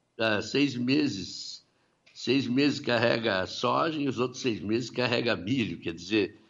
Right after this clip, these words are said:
as linhas de recepção e expedição são muito limpas. São, é um milho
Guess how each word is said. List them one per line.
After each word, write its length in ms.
as 200
linhas 340
de 60
recepção 760
e 40
expedição 840
são 220
muito 280
limpas. 560
São, 420
é 60
um 80
milho 500